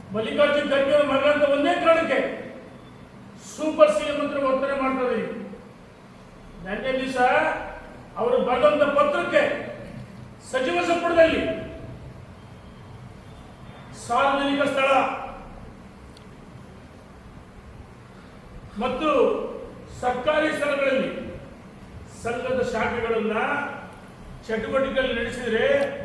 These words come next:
ಅನುಮತಿ ಪಡಿಬೇಕು ಮತ್ತು ಜೈಲು ಶಿಕ್ಷೆ, ದಂಡ ಅಂತ ಹೇಳಿದ್ರೆ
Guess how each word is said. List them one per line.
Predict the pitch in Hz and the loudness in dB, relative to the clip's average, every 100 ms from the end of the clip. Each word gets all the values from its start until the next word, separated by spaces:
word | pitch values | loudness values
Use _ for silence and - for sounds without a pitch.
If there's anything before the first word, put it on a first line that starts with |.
| 190 | -6
ಅನುಮತಿ | 240 508 494 508 | -2 -2 -2 -2
ಪಡಿಬೇಕು | 240 523 587 622 - - - - - - - - - - - 170 | -2 4 4 4 0 -4 -10 -12 -14 -16 -16 -18 -20 -20 -18 -4
ಮತ್ತು | 220 240 294 269 214 - - | -2 0 0 2 0 0 0
ಜೈಲು | 226 302 302 | 2 4 2
ಶಿಕ್ಷೆ, | 311 - 269 175 | -2 -2 0 2
ದಂಡ | 240 311 339 | 0 6 10
ಅಂತ | 339 349 | 10 8
ಹೇಳಿದ್ರೆ | 294 - - | 2 2 -4